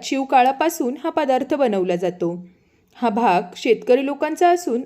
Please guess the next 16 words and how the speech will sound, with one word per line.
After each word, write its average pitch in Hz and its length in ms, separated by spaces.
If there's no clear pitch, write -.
वारकरी 226 400
संप्रदायाचा 269 680
वारसा 226 360
लाभलेला 190 460
आहे. 185 300
त्यामुळे 269 520
मांसाहार 254 580
क्वचितच 277 600
होत 269 180
होता. 180 440
त्यामुळे 233 500
शाकाहाराला 277 640
प्राधान्य 247 480
देणारा 262 360
भाग 233 280
आहे. 180 320